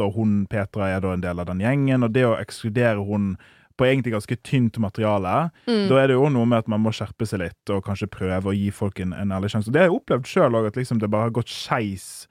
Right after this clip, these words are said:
Speaker 1: Det skjer jo hele tiden at du møter noen, og så bare, «Dette gikk skikkelig dårlig.»
Speaker 2: Mm.
Speaker 1: Eh, og så har det, har det skjedd at jeg har møtt de igjen, og så har det gått mye bedre.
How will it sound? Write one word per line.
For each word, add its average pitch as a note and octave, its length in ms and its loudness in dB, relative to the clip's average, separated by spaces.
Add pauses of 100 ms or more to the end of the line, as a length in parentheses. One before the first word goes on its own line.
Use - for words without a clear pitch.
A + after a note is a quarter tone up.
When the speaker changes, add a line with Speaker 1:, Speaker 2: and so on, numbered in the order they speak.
(140)
Speaker 1:
Det F#3+ 120 -6
skjer C4 140 2
jo D3+ 80 2
hele C3 100 -4
tiden C3 200 0
at G#2+ 100 -2
du A#2+ 60 0
møter A#2 320 2
noen, G#2 220 -2
og F#2+ 80 -6
så G#2 60 -6
bare, G2 180 -2
«Dette A2 140 -6
gikk - 100 -10 (160)
skikkelig A2 160 -4
dårlig.» F#2 340 -2 (220)
Speaker 2:
Mm. G#3+ 220 2 (300)
Speaker 1:
Eh, B2+ 160 4 (100)
og D3+ 80 4
så G3+ 100 2
har G3 80 4
det, E3+ 120 0 (120)
har D3 120 0
det D3 100 0
skjedd E3+ 180 2
at B2+ 80 2
jeg C3 80 4
har C#3 140 4
møtt - 100 -6
de B2+ 160 -2
igjen, G2+ 400 -2 (420)
og B2+ 80 0
så D#3+ 240 0
har B2 120 4
det A2+ 120 0
gått A2 160 -4
mye G#2+ 120 2
bedre. E2+ 400 -8